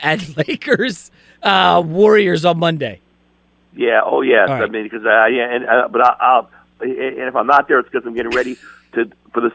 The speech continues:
Speaker 2: Super Bowl that the Rams are gonna be in.
Speaker 1: Yes,
Speaker 2: Guarantee
Speaker 1: all right.
Speaker 2: it right now.
Speaker 1: Bill Plaschke, L A Times. Bill, good stuff. Have a great weekend. Good luck
Speaker 2: See
Speaker 1: to
Speaker 2: you
Speaker 1: your
Speaker 2: guys.
Speaker 1: Rams.
Speaker 2: Thanks, guys.
Speaker 1: All right, Bill Plaschke, L A Times. Always a character.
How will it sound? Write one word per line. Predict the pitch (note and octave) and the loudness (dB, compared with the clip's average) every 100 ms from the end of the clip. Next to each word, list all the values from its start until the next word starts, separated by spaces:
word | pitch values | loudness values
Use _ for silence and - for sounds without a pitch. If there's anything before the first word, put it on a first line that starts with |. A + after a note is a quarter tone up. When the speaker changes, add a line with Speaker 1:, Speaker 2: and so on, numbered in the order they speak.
| - | 0
Speaker 2:
Super | - D#3+ | 2 2
Bowl | C3+ C3+ B2 - - | 4 4 4 2 -6
that | - | -4
the | |
Rams | A#2+ C3+ C#3 B2 | 0 2 2 0
are | |
gonna | B2 | -2
be | G#2+ A#2 G2 | 0 -2 -4
in. | D2+ - | -6 -10
Speaker 1:
Yes, | B2+ D3 C3+ | -6 -2 2
Speaker 2:
Guarantee | D3+ D#3 | 4 4
Speaker 1:
all | |
right. | D3+ B2 | 2 -2
Speaker 2:
it | A2+ | -2
right | A2 A#2 | -2 -2
now. | G#2 F2+ - _ _ - | -4 -6 -8 _ _ -2
Speaker 1:
Bill | D#3+ F3 | -2 -2
Plaschke, | - F3 D#3+ - - B2 G#2+ G#2 B2+ C#3+ | -2 0 0 -2 -12 -14 -14 -18 -18 -4
L | E3 E3 | -2 0
A | D#3 | 0
Times. | - D#3 C3 A2 | 0 -2 -2 -6
Bill, | G2+ E3 D3 | -6 -2 -2
good | A#2 D#3 | -2 -4
stuff. | - F3 D#3 - _ - | -2 0 0 -4 _ -4
Have | F3 | -4
a | |
great | D3+ F3 | 0 0
weekend. | E3 E3+ F3 C#3+ B2 | 0 -2 0 -2 0
Good | D#3 | -2
luck | D3 D3+ | 0 -2
Speaker 2:
See | C#3+ | -2
Speaker 1:
to | C#3 | -2
Speaker 2:
you | |
Speaker 1:
your | G#2+ | 2
Speaker 2:
guys. | G#2 G#2 | 4 2
Speaker 1:
Rams. | A2+ - _ _ _ _ G2 - | -2 -12 _ _ _ _ -14 -2
Speaker 2:
Thanks, | B2 B2 | -2 0
guys. | G#2+ G2 - | 0 0 -2
Speaker 1:
All | A2 A2+ | -14 -14
right, | A2+ A2+ | -12 -14
Bill | B2 C3 | -8 -8
Plaschke, | A2 - C3+ C3+ - B2+ A2+ | -8 -6 -6 -6 -10 -18 -14
L | B2+ C3+ | -10 -8
A | C3 | -10
Times. | A#2 C#3 B2+ | -10 -8 -4
Always | D3+ G3+ G#3 G3+ | 0 2 2 0
a | E3+ | -4
character. | - F#3 E3 C#3+ D#3 C3+ | -2 0 2 0 -6 -8